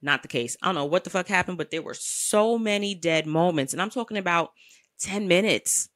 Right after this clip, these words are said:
like, between sets when they're setting up the stage or when they're waiting on a guest or whatever it is you're doing. Let me know that the shit ain't, like,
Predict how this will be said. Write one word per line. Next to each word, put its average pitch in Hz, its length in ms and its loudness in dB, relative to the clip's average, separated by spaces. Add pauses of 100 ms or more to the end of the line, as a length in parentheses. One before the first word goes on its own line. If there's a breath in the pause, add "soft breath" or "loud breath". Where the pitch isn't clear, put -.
(320)
like, 160 200 0
between 196 460 -4
sets - 520 2
when 160 120 0
they're 156 160 4
setting 185 380 2
up 175 160 -2
the 160 80 -10
stage 170 580 4
or 156 100 2
when 156 220 -2
they're 151 220 2
waiting 170 380 0
on 160 180 -2
a 143 40 -2
guest 156 540 0
or 139 180 -2 (300 loud breath)
whatever 233 340 4
it 233 80 2
is 226 220 0
you're 165 80 0
doing. 165 540 2 (840 soft breath)
Let 240 160 6
me 302 100 8
know 285 200 8
that 247 180 4
the 226 80 2
shit 262 300 4
ain't, 240 180 2
like, 208 320 0